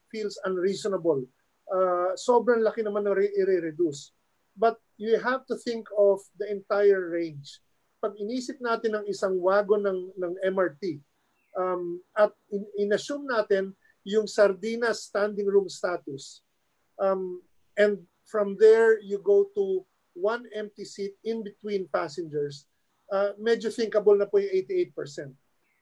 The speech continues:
In this situation, we expect that, uh, commuters, uh, and pedestrians who represent the great majority of the urban population, hindi lang doble ang kanilang waiting times,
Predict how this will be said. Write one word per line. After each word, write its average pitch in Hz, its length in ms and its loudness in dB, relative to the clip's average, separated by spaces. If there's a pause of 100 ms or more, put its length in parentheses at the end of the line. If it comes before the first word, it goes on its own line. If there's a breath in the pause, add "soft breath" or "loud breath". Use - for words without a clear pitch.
In 262 240 0
this 254 160 -2
situation, 208 880 0 (720)
we - 240 0
expect 208 640 -2
that, 185 320 2 (560)
uh, 185 320 -2
commuters, 214 1040 -2
uh, 190 480 -2
and 202 160 -4
pedestrians 202 720 -2
who 214 120 2
represent 202 520 -2 (160)
the 170 160 -6
great 240 440 -4
majority 202 760 0
of 180 160 -14
the - 160 -20
urban 196 320 2
population, 156 640 -10 (800)
hindi 233 400 -4
lang 214 480 0
doble 202 400 8
ang 175 160 -6
kanilang 185 400 2
waiting 156 400 -2
times, 143 560 -10